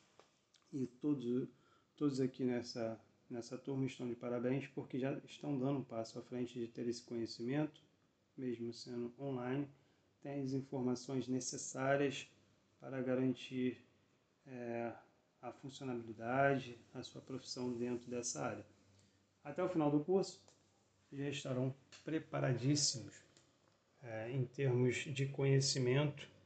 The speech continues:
e vai ser só questão de treinamento para a continuidade.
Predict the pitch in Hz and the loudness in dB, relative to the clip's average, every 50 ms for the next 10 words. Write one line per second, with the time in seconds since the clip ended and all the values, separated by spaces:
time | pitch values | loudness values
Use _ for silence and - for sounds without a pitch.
0 | - _ _ _ _ - - _ - - 127 123 123 117 120 120 117 - - 127 | -20 _ _ _ _ -20 -20 _ -12 -8 -6 -4 -2 0 0 0 0 0 -2 -2
1 | - - 131 123 120 - 127 - - - 131 123 120 117 - 127 123 120 120 113 | -2 0 0 0 0 -2 -6 -6 -4 -2 0 0 0 -2 -2 -2 -2 0 0 0
2 | 113 113 113 113 113 - - - - - _ _ - _ _ _ _ _ _ _ | 0 0 -2 -4 -6 -8 -14 -20 -20 -20 _ _ -20 _ _ _ _ _ _ _
3 | _ - 131 120 117 117 107 - 120 110 - - 131 120 117 113 98 87 - - | _ -10 -10 -8 -8 -8 -8 -8 -8 -8 -8 -6 -6 -4 -4 -4 -4 -6 -10 -16
4 | - - - | -20 -20 -20